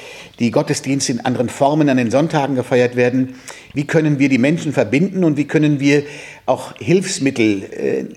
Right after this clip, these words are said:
sehr innovativ, ähm, über verschiedenste Formen auch der Medien weitergeben, wie können wir die Leute stärken, wie können wir sie unterstützen. Wir haben ganz, ganz viel auch Leute angerufen, unsere Spender, um einfach ein Zeichen der Verbindung auch zu setzen,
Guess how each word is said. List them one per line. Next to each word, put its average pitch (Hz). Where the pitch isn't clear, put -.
sehr 131
innovativ, 160
ähm, 123
über 123
verschiedenste 156
Formen 147
auch -
der 107
Medien 147
weitergeben, 139
wie 131
können 139
wir 127
die 123
Leute 123
stärken, 147
wie 131
können 131
wir 127
sie 127
unterstützen. 151
Wir 139
haben 135
ganz, 180
ganz 143
viel 156
auch -
Leute 131
angerufen, 147
unsere 139
Spender, 151
um 131
einfach 143
ein 127
Zeichen 156
der 131
Verbindung 151
auch 135
zu -
setzen, 147